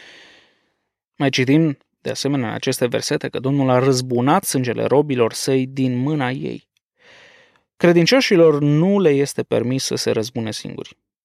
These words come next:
Este adevărat că unii încearcă să se răzbune singuri, dar în momentul în care fac acest lucru, părăsesc calea credinței.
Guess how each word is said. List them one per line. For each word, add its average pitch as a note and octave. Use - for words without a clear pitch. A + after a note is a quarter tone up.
Este -
adevărat F#3+
că -
unii A2+
încearcă A#2+
să -
se -
răzbune A#2
singuri, A#2
dar A2+
în A#2
momentul B2+
în G3
care D#3
fac -
acest A#2
lucru, A2+
părăsesc B2+
calea A2
credinței. A2+